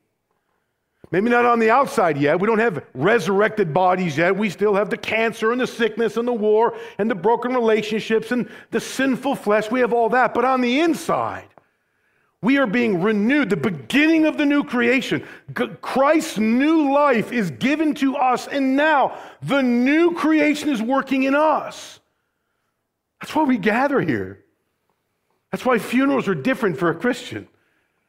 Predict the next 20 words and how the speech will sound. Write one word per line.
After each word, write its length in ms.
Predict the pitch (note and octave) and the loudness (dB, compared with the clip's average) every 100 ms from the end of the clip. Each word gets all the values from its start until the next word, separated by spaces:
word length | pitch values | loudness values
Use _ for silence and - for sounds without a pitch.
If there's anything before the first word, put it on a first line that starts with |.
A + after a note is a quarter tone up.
| _ - | _ -6
That's 160 | G3 | 0
why 80 | C4+ | 2
we 140 | C4 | 2
can 160 | C#4 B3 | 0 0
just 220 | B3 - | -2 -2
sing 260 | A#3+ C4 B3 | -2 0 0
that 280 | G3+ C#3+ A#2 | 0 -4 0
death 380 | A#3+ B3 G3+ G3+ | 2 2 2 2
no 160 | A#3 | 2
longer 460 | A3+ G#3+ A3+ A#3 G3+ | 2 2 2 2 2
has 180 | G3+ F3+ | 2 2
a 60 | |
hold. 600 | F3 F3+ G#3+ D3+ G2+ - - _ _ _ _ _ _ _ _ _ _ _ _ - | 0 2 2 2 -2 -10 -20 _ _ _ _ _ _ _ _ _ _ _ _ -14
We 180 | B2 C3 _ | -12 -12 _
sing 220 | - E3+ | -6 -6
praises 600 | E3 G3 G#3+ G#3+ D#3 F3 | -2 2 4 2 0 -4
to 160 | - F3+ | -2 -2
our 120 | D#3 | -2
God. 380 | A#2+ C#3+ A#2+ - _ _ _ _ _ _ _ _ _ _ - | -2 -4 -4 -10 _ _ _ _ _ _ _ _ _ _ -12
That 680 | C3+ E3 B3+ C4+ - - - | -6 0 2 2 -2 -6 -14